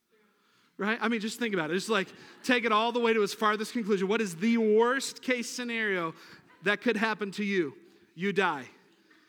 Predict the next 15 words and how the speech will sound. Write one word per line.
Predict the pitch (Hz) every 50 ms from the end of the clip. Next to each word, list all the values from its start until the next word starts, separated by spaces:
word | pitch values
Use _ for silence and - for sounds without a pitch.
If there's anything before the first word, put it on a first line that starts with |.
| _ _ _ _ -
And | 220 214 214 214
you | 220 214
are | 202 190
immediately | 180 180 202 226 208 196 185 175 175 170
standing | 165 - - 202 190 180 180 175
before | 165 165 - - 196 180
the | 156 151
throne | - - 175 170 180 170
of | 151 139
Almighty | 170 170 175 175 165 170 170 175
God | 156 165 156 151 139
for | - 160 156
all | 151 156
of | 143 147
eternity. | 139 - 170 165 160 151 139 135 131